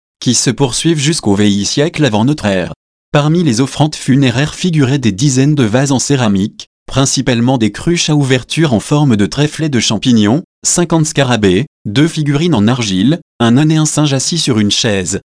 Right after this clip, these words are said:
On y a également trouvé une maquette de bateau en argile, un masque en argile représentant un visage de femme, des bijoux en argent et en or de grande qualité,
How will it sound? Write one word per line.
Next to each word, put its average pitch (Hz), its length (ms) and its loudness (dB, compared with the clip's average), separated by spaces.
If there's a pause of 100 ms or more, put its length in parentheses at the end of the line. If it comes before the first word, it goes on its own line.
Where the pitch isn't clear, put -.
(240)
On 127 160 4
y 143 100 2
a 143 60 0
également 131 440 0
trouvé 139 360 0
une 139 160 2
maquette 151 340 0
de 120 100 2
bateau 110 360 2
en 101 160 2
argile, 101 500 0 (220)
un 104 100 2
masque 135 340 0
en 147 140 2
argile 139 360 0
représentant 143 640 0
un 131 80 2
visage 123 420 0
de 110 120 2
femme, 107 520 0 (240)
des 110 160 0
bijoux 147 340 0
en 139 120 2
argent 147 320 0
et 160 120 2
en 107 120 0
or 151 200 0
de 107 100 2
grande 123 300 0
qualité, 135 520 0